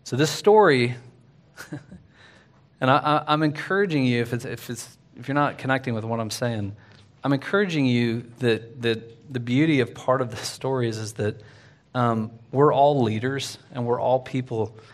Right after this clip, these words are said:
who are being called into stepping into the narrative and into the time that God has put us in. And Nehemiah's story is one,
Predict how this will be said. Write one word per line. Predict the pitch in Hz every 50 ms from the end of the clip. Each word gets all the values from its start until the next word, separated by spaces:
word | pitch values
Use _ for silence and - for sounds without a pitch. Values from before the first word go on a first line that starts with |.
| - - - _ -
who | - - 135 135
are | 127 131
being | 117 127 127 117 113
called | 113 - - - 110 113 117 120 120 117 123
into | - - 120 117 113 - - - 117 110
stepping | 107 - - - 127 120 - 120 110 113
into | 113 110 110 113 - -
the | 110 107
narrative | 104 104 107 107 107 113 117 120 120 123
and | 120 110 110
into | 113 113 104 110 107
the | 101 113
time | - - - - 117 107 110 113 117 113
that | 107
God | 107 107 107 110 107
has | 110 107
put | - - - 113 107
us | 110 113 117 - 127
in. | 123 143 160 143 - - - _ _ _ _ - - - _ _ _ _ _ _ _ _ _ -
And | 127 117 117 117 117 120 120 - - - - - - _ - -
Nehemiah's | 127 135 143 147 151 151 147 143 131 -
story | - - - 135 135 135 131 113
is | 117 107 120
one, | 113 113 113 113 113 110 110 107 107